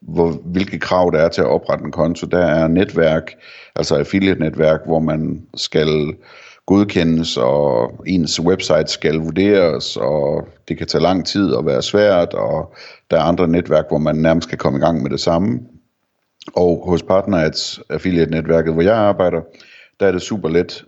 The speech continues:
Der behøver man faktisk ikke engang at have et website for at, øh, få en konto. Så den, jeg tager udgangspunkt i, hvordan det fungerer hos os.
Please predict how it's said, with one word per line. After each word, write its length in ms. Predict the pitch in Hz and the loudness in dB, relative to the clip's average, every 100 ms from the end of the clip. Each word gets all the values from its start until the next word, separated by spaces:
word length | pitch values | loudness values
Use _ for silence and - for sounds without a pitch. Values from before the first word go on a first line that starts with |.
| - | -4
Der 60 | 90 | -2
behøver 240 | 92 95 | 2 2
man 140 | 87 | 2
faktisk 280 | 85 85 80 | 0 0 -2
ikke 160 | 87 87 | -4 -2
engang 300 | 80 80 82 | 0 0 0
at 60 | |
have 160 | 80 110 | 0 0
et 100 | 92 | 2
website 440 | 82 80 - 73 - | 0 0 0 0 0
for 260 | 82 76 | 0 2
at, 260 | 73 71 - | 0 -2 -2
øh, 160 | 73 | 0
få 140 | 65 82 | 0 0
en 100 | 80 | 0
konto. 540 | - 78 78 69 - _ - - - - - - | 0 0 0 -4 -6 _ -20 -20 -18 -20 -14 -4
Så 280 | 95 76 - - - | 0 0 -2 -8 -4
den, 260 | 110 110 101 | 0 0 2
jeg 100 | 101 | 0
tager 140 | 110 | 2
udgangspunkt 440 | 113 110 92 95 92 | 0 0 -2 -4 -2
i, 20 | |
hvordan 240 | 95 92 | -2 -2
det 80 | 95 | -2
fungerer 300 | 90 87 104 | -4 -2 0
hos 180 | 101 80 | -2 0
os. 380 | 92 113 - | 0 0 -4